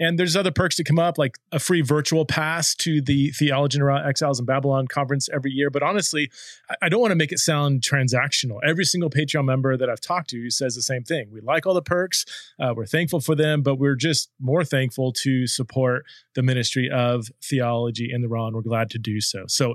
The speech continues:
if this is you, if you've been impacted by Theology in the Raw, you can join the Theology in the Raw community for a minimum of five bucks a month by going to patreon dot com forward slash Theology in the Raw. That's patreon dot com forward slash Theology in the Raw. The link is in the show notes.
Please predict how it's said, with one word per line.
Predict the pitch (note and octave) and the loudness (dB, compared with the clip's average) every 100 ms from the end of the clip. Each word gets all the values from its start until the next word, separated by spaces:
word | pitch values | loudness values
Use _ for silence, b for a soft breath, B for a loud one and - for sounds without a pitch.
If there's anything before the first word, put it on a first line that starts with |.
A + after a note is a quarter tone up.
| - | -2
if | F3+ F3 | -2 0
this | A3 A3+ | 0 2
is | G3+ D3+ | 0 0
you, | A#2 A2 | -2 -2
if | B2 | -2
you've | D#3+ | 0
been | D3 D3 | 0 0
impacted | E3 E3 D#3+ E3+ E3+ F3+ C#3+ | 0 0 0 0 0 -2 0
by | B2 B2+ B2+ B B B - | 0 0 -2 B B B -2
Theology | C#3+ D3 F3 | 0 2 2
in | A3 | 2
the | D#3+ | 2
Raw, | B2 A#2+ | 2 2
you | C#3 | 0
can | C3+ C#3+ | 0 -2
join | A#2 C#3 D3 D3+ D#3 D#3+ - | 0 2 2 2 0 -2 -4
the | C#3+ C3 B2 A#2 | -2 0 0 0
Theology | C#3 C3 C3+ | 2 2 2
in | C#3+ | 2
the | |
Raw | C#3+ | 2
community | C#3+ C3 A#2+ A#2+ A#2+ | 2 0 2 0 0
for | - A#2 | -2 -2
a | |
minimum | B2 C3 B2+ A2 | -2 -4 -6 -8
of | - | -12
five | - C#3+ D3+ | -6 -2 2
bucks | E3 E3 | 0 0
a | |
month | B2+ A#2+ A#2 | 0 -2 -4
by | A#2+ | -6
going | B2 A#2 | -6 -8
to | |
patreon | - - D3 C#3+ D#3+ D3 | -10 -4 -2 0 -2 0
dot | C#3 C#3+ | 0 -2
com | - B2+ A#2 A#2 B B _ - | -4 -6 -6 -10 B B _ 2
forward | G#3 G3+ | 2 4
slash | D#3 D#3 D3 - | 4 2 2 2
Theology | C3+ C#3 | 2 2
in | D#3 | 2
the | A#2+ | 0
Raw. | G2 | 0
That's | A2 - | -4 -6
patreon | - D#3+ D3+ E3 D3+ D3 C3 B B B | 0 0 2 0 2 0 -2 B B B
dot | D3 F3+ | -2 0
com | D3 D3 C#3 C3+ | 0 2 4 2
forward | - D3 D3+ | 2 2 2
slash | - B2 B2 - | 2 2 2 0
Theology | C3 A#2+ C3 C#3+ | 0 2 2 2
in | |
the | C3+ | 2
Raw. | A2+ G#2+ G2+ G2 | 2 -2 -4 -6
The | A#2+ | 0
link | C3+ C#3 C3+ | 2 2 0
is | A2+ | 0
in | A#2+ | -2
the | B2 | 0
show | A#2+ A2 | -2 -2
notes. | G#2+ G#2+ - | -4 -4 -6